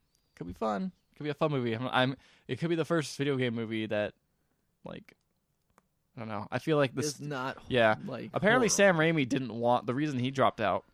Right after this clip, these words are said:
Speaker 1: and got, they got Mike, um, uh, Duncan Jones to do it is Sam Raimi wanted the orcs just be straight up bad, and Blizzard's like, "That's stupid."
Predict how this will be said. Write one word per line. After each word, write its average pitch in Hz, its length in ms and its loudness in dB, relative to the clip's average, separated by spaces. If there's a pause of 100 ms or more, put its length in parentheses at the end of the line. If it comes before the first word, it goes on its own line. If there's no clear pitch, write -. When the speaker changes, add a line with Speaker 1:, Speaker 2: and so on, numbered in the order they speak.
(240)
Speaker 1:
and 113 180 -2
got, 101 180 -2
they 95 80 -6
got 107 120 -2
Mike, 104 260 -6
um, 58 420 -10 (540)
uh, 147 60 -16 (120)
Duncan 120 300 -8
Jones 104 340 -6
to 113 140 -8
do 107 160 -4
it 98 200 -4
is 98 540 -6 (240)
Sam 127 240 -2
Raimi 113 260 -2
wanted 104 220 -2
the - 40 -6
orcs 107 240 -4
just 110 180 -10
be 104 60 -10
straight 107 260 -6
up - 160 -6
bad, 107 420 -2 (760)
and - 120 -14
Blizzard's 64 340 -14
like, - 160 -16 (160)
"That's - 400 -12 (220)
stupid." - 720 -16